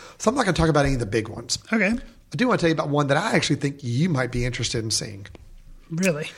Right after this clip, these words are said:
Speaker 1: Yep. The
Speaker 2: Can
Speaker 1: film is Doctor Strange.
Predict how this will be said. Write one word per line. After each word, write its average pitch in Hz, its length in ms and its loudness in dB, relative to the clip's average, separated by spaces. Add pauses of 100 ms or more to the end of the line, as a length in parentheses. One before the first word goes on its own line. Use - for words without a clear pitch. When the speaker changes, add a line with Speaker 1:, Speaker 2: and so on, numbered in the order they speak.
(120)
Speaker 1:
Yep. - 540 -2
The 139 140 4
Speaker 2:
Can 170 120 0
Speaker 1:
film 165 300 6
is 131 420 2 (200)
Doctor 131 360 2
Strange. 113 720 -2